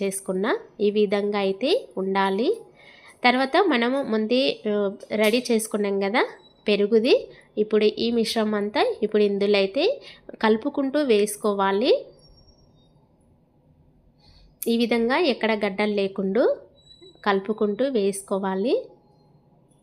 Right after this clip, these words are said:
పెరుగు మిశ్రమం అంతా వేసుకున్న తర్వాత ఎక్కడ గడ్డలు కట్టకుండా ఒకసారి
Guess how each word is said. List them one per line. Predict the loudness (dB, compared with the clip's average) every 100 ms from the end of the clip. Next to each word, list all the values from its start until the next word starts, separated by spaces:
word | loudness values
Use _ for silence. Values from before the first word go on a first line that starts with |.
| _ _ _ _ _ _ _ _ 2
పెరుగు | 4 4
మిశ్రమం | 2 0 0 0
అంతా | 0 0 2
వేసుకున్న | 0 -2 -2 -2 0
తర్వాత | -2 -2 2 2 2 2 -2
ఎక్కడ | 2 2 2
గడ్డలు | 0 0 0 0
కట్టకుండా | -2 -2 -2 -2 2 2 0 -8 -10 -6
ఒకసారి | -4 0 0 0